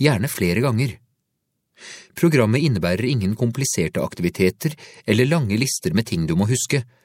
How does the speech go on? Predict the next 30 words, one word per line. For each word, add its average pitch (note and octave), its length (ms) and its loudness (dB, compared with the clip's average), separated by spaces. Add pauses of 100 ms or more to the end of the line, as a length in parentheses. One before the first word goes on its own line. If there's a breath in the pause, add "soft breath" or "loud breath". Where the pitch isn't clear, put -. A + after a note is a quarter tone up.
(640 loud breath)
Det A2 160 2
er - 40 -4
først - 280 -2
og - 80 -12
fremst A2+ 240 -2
rekkefølgen D#3+ 920 0
og C3 180 0
det F2 160 4
du F#2 80 -2
skal C3 240 -4
gjøre, C#3+ 460 0 (260)
som - 160 0
er C3+ 160 0
viktig - 320 -4
for A#2 80 0
at - 160 -4
din F#2 160 2
beslutning A2+ 560 0
om F#2 160 2
å G2 80 2
være E2+ 320 0
røykfri A#2+ 600 2 (340 soft breath)
virkeliggjøres. G2+ 760 2 (1200 soft breath)
Og - 140 -4
det - 100 -2
er F2 240 -2
enklere F#2+ 560 0
enn A2 80 0
du A2 160 0
tror, D#3 300 -2